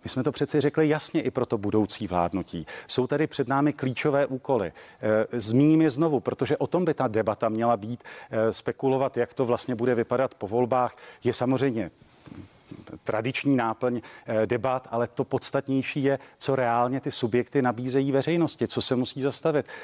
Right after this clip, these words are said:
My opravdu, eh, dupneme na brzdu toho současného zadlužování.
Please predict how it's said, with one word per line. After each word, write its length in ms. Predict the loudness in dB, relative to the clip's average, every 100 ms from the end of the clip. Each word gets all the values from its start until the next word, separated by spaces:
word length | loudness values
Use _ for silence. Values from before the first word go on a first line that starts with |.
| -6
My 80 | -4
opravdu, 540 | -2 -2 -2 0 -2 -2 _ _ -2
eh, 40 | 2 4 2
dupneme 520 | 0 0 0 0 0
na 100 | 0
brzdu 360 | -2 -4 -4
toho 220 | -4 -4 0
současného 640 | 0 0 0 -2 -2 -2
zadlužování. 760 | -2 -4 -4 -2 -2 -2 -6